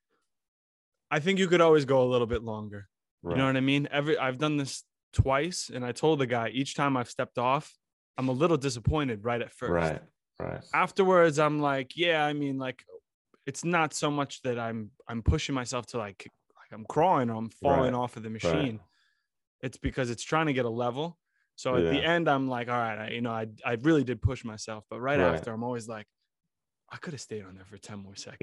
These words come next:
Speaker 2: Yeah,
Speaker 1: you know?
Speaker 2: yeah,
Speaker 1: Like,
Speaker 2: yeah,
Speaker 1: I
Speaker 2: yeah.
Speaker 1: coulda, I coulda just clawed on and ran
Speaker 2: Right.
Speaker 1: to the back and had the strap pick me up from the, from the treadmill and, like,
Speaker 2: Yeah,
Speaker 1: float in
Speaker 2: that,
Speaker 1: the air,
Speaker 2: that's,
Speaker 1: you
Speaker 2: I
Speaker 1: know?
Speaker 2: was gonna say, do they have that?
Speaker 1: Yeah, you're hooked in, so you can't, like, really fall off.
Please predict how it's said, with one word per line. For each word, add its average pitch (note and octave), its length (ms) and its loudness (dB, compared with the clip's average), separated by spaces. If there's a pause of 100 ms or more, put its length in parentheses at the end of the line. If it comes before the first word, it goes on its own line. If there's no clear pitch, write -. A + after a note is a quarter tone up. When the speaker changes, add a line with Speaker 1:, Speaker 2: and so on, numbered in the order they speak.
Speaker 2:
Yeah, E2 220 2
Speaker 1:
you - 60 -6
know? C3 220 -6
Speaker 2:
yeah, E2 260 -2
Speaker 1:
Like, B2+ 120 -4
Speaker 2:
yeah, C#3+ 80 2
Speaker 1:
I D#3+ 60 2
Speaker 2:
yeah. D#3+ 80 -4
Speaker 1:
coulda, D3+ 300 4
I C#3 140 0
coulda C#3+ 300 0
just A#2 280 -8 (600)
clawed C3+ 560 4
on B2 380 -2
and A#2 240 -6 (100)
ran C3+ 240 2
Speaker 2:
Right. D#3+ 140 2
Speaker 1:
to - 60 -4
the A#2+ 120 -8
back B2+ 420 -2
and A2+ 160 -8 (340)
had C#3 180 0
the C3+ 60 -4
strap C3+ 480 0
pick D3+ 220 -10
me C#3 180 -2
up C3 200 -6
from A#2 180 -6
the, A#2 300 -4 (160)
from B2+ 260 -8
the A#2 100 -6
treadmill A#2 580 -4
and, A2 120 -8
like, A2+ 180 -6
Speaker 2:
Yeah, A2+ 200 8
Speaker 1:
float - 160 8
in C3 60 -2
Speaker 2:
that, B2+ 120 6
Speaker 1:
the D3+ 80 -2
air, E3+ 80 0
Speaker 2:
that's, B2 220 8
Speaker 1:
you - 40 6
Speaker 2:
I A#2+ 120 8
Speaker 1:
know? B2 100 10
Speaker 2:
was A2+ 100 6
gonna C3 160 6
say, C3+ 160 6
do G2+ 120 4
they F#2+ 140 8
have G#2 320 2
that? D#3 260 2 (520)
Speaker 1:
Yeah, D3 140 2
you're D3+ 180 4
hooked F#3 280 0
in, C#3+ 200 2
so B2+ 120 -6
you C3 240 -2
can't, D3 340 -4
like, A#2+ 180 -8
really B2 180 -4
fall A#2 360 -4
off. A2+ 420 -6